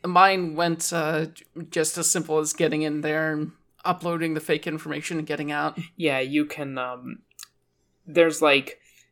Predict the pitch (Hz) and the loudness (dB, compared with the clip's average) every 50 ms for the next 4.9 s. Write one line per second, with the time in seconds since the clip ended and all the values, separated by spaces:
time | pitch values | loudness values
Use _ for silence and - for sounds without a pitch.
0 | _ - - - _ - - 180 180 190 165 156 - - - - 180 - - - | _ -20 -20 -20 _ 0 2 4 4 4 4 2 2 0 -2 -2 -2 -4 0 2
1 | 226 214 - 233 208 - 208 208 208 208 214 196 - - 208 202 - 208 202 196 | 2 2 2 0 -2 -2 -4 -4 -2 -4 -4 -4 -4 -6 -8 -6 -4 -4 -4 -4
2 | 196 190 185 - - 190 185 185 175 180 - 180 175 - 175 175 175 175 180 180 | -4 -6 -6 -4 -2 -2 -2 0 0 0 0 0 0 0 0 2 2 4 4 4
3 | 185 185 - 208 196 - - 160 139 - - - 196 190 - 175 175 165 151 151 | 4 4 2 0 2 0 0 -2 -2 0 4 6 6 6 6 6 4 4 4 4
4 | 156 143 135 127 120 - - 127 - - - - - - - - - | 2 2 2 0 -4 -2 0 0 0 0 -2 -4 -2 -2 0 0 -2